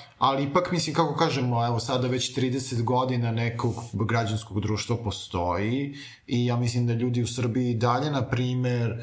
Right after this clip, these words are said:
e, gledaju na organizacije civilnog društva kao nešto št-, kao neko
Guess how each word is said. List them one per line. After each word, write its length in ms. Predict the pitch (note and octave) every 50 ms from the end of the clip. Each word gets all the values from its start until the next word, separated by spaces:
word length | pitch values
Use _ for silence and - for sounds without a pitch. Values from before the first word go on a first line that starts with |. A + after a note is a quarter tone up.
| - - - - - -
e, 380 | A#2 B2 A#2+ B2 A#2+ A#2+ A2+ -
gledaju 760 | C3 B2+ B2+ A#2+ A#2+ B2 A#2+ A#2 A#2 A#2 A#2 A#2 A2 G#2+ G#2+ G#2+
na 220 | A2+ B2 A#2+ A#2+ A#2
organizacije 600 | A#2 G#2 A#2+ A#2 A#2 G#2+ A#2 A#2 A2 - B2+ A#2
civilnog 440 | A#2 - A#2 A2+ A#2 A#2 A#2 G#2+ G#2+
društva 340 | A#2 B2 C3 B2 - C3 B2 -
kao 300 | - C3+ B2+ B2 A#2+ A#2+
nešto 400 | A#2+ B2 B2+ A#2+ - - - A#2+
št-, 280 | - - - - - - -
kao 220 | - C#3+ C3+ C3 C3
neko 600 | C3+ B2+ - - C3+ C3+ C3 B2+ B2 A#2 A2+